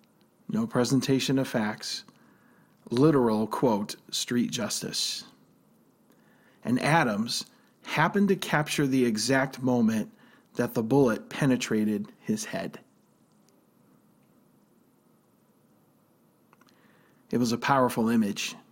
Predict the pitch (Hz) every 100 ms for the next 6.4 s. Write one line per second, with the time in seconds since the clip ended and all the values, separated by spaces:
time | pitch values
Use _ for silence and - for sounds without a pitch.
0 | _ _ _ _ _ _ _ _ _ _
1 | _ _ _ _ _ - - 127 143 139
2 | 135 131 - 156 147 117 110 160 165 139
3 | 120 117 - - - _ _ _ - 127
4 | 139 127 - 143 110 131 131 120 113 117
5 | 113 127 127 120 120 120 120 110 113 113
6 | 110 98 -